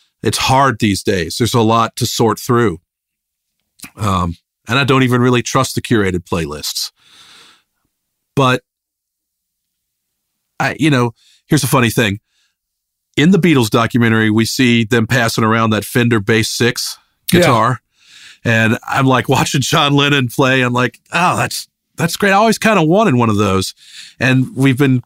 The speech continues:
Speaker 1: graciously working with Fender, who's donated instruments to the Neil Casal Music Foundation. And I write the guys and I'm like, "Hey, you guys making those Bass Sixes anymore?" You know? And,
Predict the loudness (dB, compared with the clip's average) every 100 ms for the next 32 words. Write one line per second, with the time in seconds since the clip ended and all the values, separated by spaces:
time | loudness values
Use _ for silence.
0 | -4 0 0 -2 -2 0 2 2 2 0
1 | 0 -2 -2 -2 0 -2 -6 _ -2 0
2 | 2 2 2 2 0 -2 -2 -2 -4 -4
3 | -2 0 0 -2 -2 -2 -2 0 -2 -2
4 | -4 -4 -2 -2 -2 -4 -6 -8 -18 -18
5 | -18 -20 -6 0 2 2 2 2 0 -2
6 | 0 0 -2 -2 0 0 0 -2 -10 _
7 | _ _ _ _ -6 0 0 0 -2 0
8 | 0 2 4 4 4 0 -2 0 0 0
9 | -2 0 0 2 2 2 2 2 2 2
10 | 0 0 -2 -4